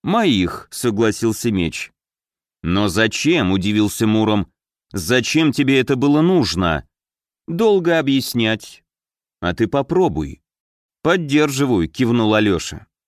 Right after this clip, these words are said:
«И учти, от твоих слов будет зависеть наше окончательное решение». «Если вкратце», вздохнул меч, «этим тактическим ходом я закрывал аж три стратегические задачи».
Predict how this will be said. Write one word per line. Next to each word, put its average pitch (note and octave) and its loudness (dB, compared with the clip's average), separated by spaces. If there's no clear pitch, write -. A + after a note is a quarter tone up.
«И A2+ 0
учти, C3 0
от B2 0
твоих B2 0
слов C3+ -2
будет A#2+ 0
зависеть A#2 -2
наше A#2 0
окончательное B2+ 0
решение». G#2 -2
«Если F#3+ 0
вкратце», C#3 0
вздохнул G#2+ 0
меч, A2+ 0
«этим B2+ 0
тактическим C3+ -2
ходом C3 0
я F#3 2
закрывал D#3+ 0
аж C#3 -2
три E3+ -2
стратегические B2 -2
задачи». F2+ -2